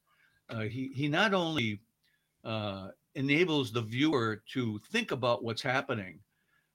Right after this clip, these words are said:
but he gives insights into particular, uh, ways that the cue ball is gonna react in different situations that, you know, even the,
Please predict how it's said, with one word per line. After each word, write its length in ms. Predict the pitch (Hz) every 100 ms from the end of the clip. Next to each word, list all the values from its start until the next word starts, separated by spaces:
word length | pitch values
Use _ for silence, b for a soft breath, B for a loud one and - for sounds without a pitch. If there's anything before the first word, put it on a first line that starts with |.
| _
but 200 | 143 131
he 280 | 127 117 143
gives 340 | 127 156 139 135
insights 680 | 180 233 - 139 120 -
into 640 | 160 135 127 - 135 117 104
particular, 800 | - 131 - 185 165 131 113 110 98 _ 131
uh, 140 | 107
ways 640 | 98 104 120 151 139 120 117
that 200 | 113 110
the 60 | 110
cue 260 | - 165
ball 320 | 175 123 107
is 160 | 104 104
gonna 240 | 117 113
react 680 | 104 110 110 127 98 - _ _ _ _
in 160 | 123 117
different 320 | 127 127 113
situations 800 | 135 127 117 117 123 - 90 -
that, 260 | 117 107 - _ _ _ _ _ _ _
you 100 | 175
know, 160 | 196 180
even 360 | 175 190 214
the, 280 | 190 156 127